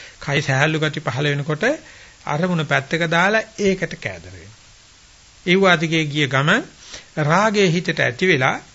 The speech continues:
හිතේ, අ, කෙලේශයක් මතු කරනවා. ඒකේ ඉන්නේ හොඳ පැත්තේ. අරමුණ හරි, අරමුණ හරියාම නිසා අබිනතියක් ඇති වෙනවා. හරි, මට නම් දැන් ආයෙ ඉතින් අරමුණෙන් තොර වෙන්නේ නැහැ. හිත මට දැන් හොඳටම විශ්වාසය හරියයි කියලා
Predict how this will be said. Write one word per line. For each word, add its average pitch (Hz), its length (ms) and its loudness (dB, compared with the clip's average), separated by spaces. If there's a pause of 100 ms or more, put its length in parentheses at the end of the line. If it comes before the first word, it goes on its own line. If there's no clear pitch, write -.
(1120)
හිතේ, 165 500 0 (280)
අ, 135 320 -2
කෙලේශයක් 139 540 -2
මතු 117 220 -10
කරනවා. - 320 -18 (840)
ඒකේ 180 280 0
ඉන්නේ 190 220 -2
හොඳ 185 260 -4
පැත්තේ. 117 360 -10 (420)
අරමුණ 127 320 -2
හරි, 143 280 2 (640)
අරමුණ 156 320 2
හරියාම 170 500 4
නිසා 185 380 2 (400)
අබිනතියක් 160 760 2
ඇති 120 180 -8
වෙනවා. 113 240 -8
හරි, 127 160 -6
මට 127 220 -6
නම් 165 280 -2
දැන් 156 200 0
ආයෙ 151 260 2
ඉතින් 156 240 -4 (400)
අරමුණෙන් 139 380 -2
තොර 135 140 -4
වෙන්නේ 127 240 2
නැහැ. 143 220 4
හිත 131 140 -4
මට 135 240 -4
දැන් 123 160 -4
හොඳටම 143 380 -4
විශ්වාසය 135 460 -4
හරියයි 135 380 0
කියලා 196 280 0